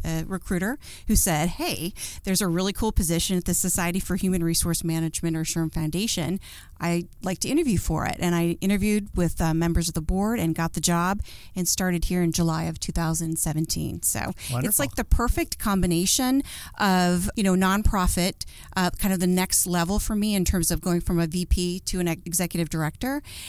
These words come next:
Speaker 1: and combining, you know, with a profession that I have great respect and affinity for in the human resource field. So it's like that perfect culmination for me.
Speaker 2: That's
Speaker 1: Very
Speaker 2: wonderful.
Speaker 1: lucky to be here.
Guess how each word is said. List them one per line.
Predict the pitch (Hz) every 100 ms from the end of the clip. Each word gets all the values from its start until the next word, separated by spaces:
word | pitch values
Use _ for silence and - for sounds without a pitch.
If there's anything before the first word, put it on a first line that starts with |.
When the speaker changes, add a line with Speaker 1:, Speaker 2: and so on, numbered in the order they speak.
| -
Speaker 1:
and | - 190 180 180
combining, | - 180 180 190 185 175 175
you | 220
know, | 208 170
with | 165 -
a |
profession | - 175 180 - 180
that | 170
I |
have | 170 -
great | 180
respect | - 170 - 170 - - -
and |
affinity | 170 - 170 165 -
for | - 170 160 -
in | 175 165
the |
human | 165 180 170
resource | 156 - - -
field. | - 104 -
So | - 165 - - -
it's | -
like | 202
that | 180 -
perfect | 208 190 185
culmination | 175 165 156 147 160
for | - 156
me. | - 160
Speaker 2:
That's | 156
Speaker 1:
Very | 226
Speaker 2:
wonderful. | 226 - 190
Speaker 1:
lucky |
to | -
be | 127
here. | 123